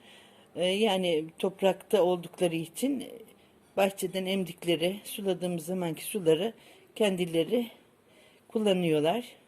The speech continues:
Tabii saksıda olanları daha çok özen gösteriyoruz sulamak için. Ee,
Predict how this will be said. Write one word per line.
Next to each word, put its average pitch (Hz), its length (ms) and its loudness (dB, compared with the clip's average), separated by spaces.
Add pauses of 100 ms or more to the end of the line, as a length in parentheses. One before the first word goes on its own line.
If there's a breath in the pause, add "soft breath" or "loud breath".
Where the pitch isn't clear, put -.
(1080 loud breath)
Tabii 185 160 -4
saksıda 180 460 0
olanları 175 540 2
daha 180 160 2
çok 180 220 -6
özen 156 280 0
gösteriyoruz 147 540 0
sulamak 147 480 -4
için. - 340 -10 (680 soft breath)
Ee, 147 80 -12